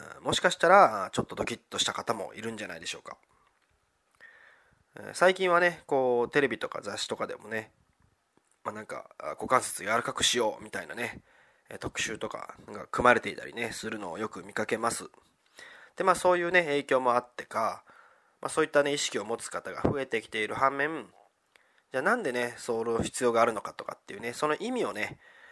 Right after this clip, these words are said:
あまり理解されていない人も多いのかなと、えー、クライアントさんと話しててね、感じることがよくあります。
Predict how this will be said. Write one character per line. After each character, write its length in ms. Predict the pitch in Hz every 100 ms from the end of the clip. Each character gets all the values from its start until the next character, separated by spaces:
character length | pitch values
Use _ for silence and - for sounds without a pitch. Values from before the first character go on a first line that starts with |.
| -
あ 60 | 120
ま 120 | 120
り 80 | 123
理 100 | 127
解 200 | 104 101
さ 140 | 107
れ 60 | -
て 120 | 107
い 40 |
な 100 | 107
い 40 | 110
人 120 | 120
も 140 | 101
多 60 | 120
い 40 |
の 80 | 107
か 100 | -
な 260 | 123 165 165
と、 300 | - - - _ _ _ _
え 640 | 90 78 78 90 - 120
ー、 40 | -
ク 80 | 117
ラ 60 |
イ 20 |
ア 20 | 107
ン 20 |
ト 40 |
さ 60 | 110
ん 20 |
と 60 | 101
話 240 | 113 123
し 20 |
て 80 | 107
て 120 | 98
ね、 260 | 110 127 -
感 200 | - 113
じ 100 | 107
る 80 | 104
こ 100 | 101
と 80 | 110
が 100 | 85
よ 100 | 110
く 140 | -
あ 60 | -
り 80 | 76
ま 100 | -
す。 160 | -